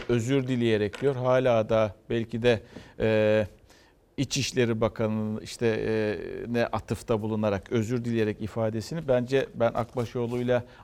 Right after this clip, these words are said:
aynı fikirde değilim. E, çok dil döküldüğünü düşünüyorum. E, Sayın Soylu'nun istifasının geri alınması konusunda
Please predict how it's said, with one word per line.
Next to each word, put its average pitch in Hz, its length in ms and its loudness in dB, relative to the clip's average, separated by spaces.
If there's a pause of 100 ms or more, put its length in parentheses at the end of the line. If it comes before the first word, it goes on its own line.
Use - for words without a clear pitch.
aynı 117 240 2
fikirde 117 580 -2
değilim. 160 320 0 (440)
E, 104 580 0 (420)
çok 147 300 2
dil 147 220 4
döküldüğünü 131 760 4
düşünüyorum. 101 600 -2 (640)
E, 95 360 0
Sayın 113 300 0
Soylu'nun 117 520 2
istifasının 120 840 0
geri 113 280 2
alınması 113 600 0
konusunda 117 640 0